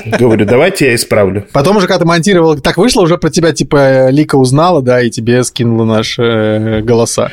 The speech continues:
Speaker 1: Но я, собственно, так с Ликой и познакомился, потому что Лика была продюсеркой подкаста «Так вышло». И мы с ней начали делать «Так вышло», и буквально, мне кажется,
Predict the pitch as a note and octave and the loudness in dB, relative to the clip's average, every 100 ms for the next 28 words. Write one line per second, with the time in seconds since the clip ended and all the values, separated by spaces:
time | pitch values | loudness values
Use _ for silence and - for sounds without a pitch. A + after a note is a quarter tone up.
0 | - B2+ B3+ - E3 C3+ D3+ C#3 C#3+ - | -2 0 2 0 0 0 -2 0 -2 0
1 | B2+ - G#2+ G#2 G2 G2+ D3 E3 - G2 | -2 0 0 0 -2 0 0 0 -2 -2
2 | F#2 G2+ - G2 G#2+ F#2 G2 F#2 F2+ F#2 | 0 0 0 -2 0 2 2 2 0 0
3 | A2 F2+ - E2 F2 - E2+ - E2 E2+ | 0 -2 -6 -6 -6 -4 -6 -6 -10 -4
4 | E2+ - F2 - - - F2+ F2+ G2+ A#2+ | -4 -4 -6 -10 -16 -6 -2 0 2 2
5 | G#2+ G#2 A2 G2 G2+ G2 - - - C#3 | 0 0 0 0 2 2 0 -4 0 0
6 | - G2+ F#2+ G2+ G#2+ G#2+ G#2 G2+ G#2 G#2 | 2 0 2 0 2 2 2 0 0 0
7 | G#2+ G2+ G2 - G#2 | 0 0 -2 0 0